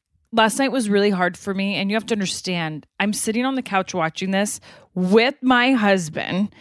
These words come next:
And it, it gets uncomfortable because, you know, we get past these moments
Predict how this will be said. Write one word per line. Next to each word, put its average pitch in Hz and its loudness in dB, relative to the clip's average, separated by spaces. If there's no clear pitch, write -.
And 214 2
it, 247 2
it 233 -2
gets 302 0
uncomfortable 254 0
because, 202 0
you 269 0
know, 269 4
we 262 -2
get 262 -6
past 208 0
these 240 -2
moments 254 2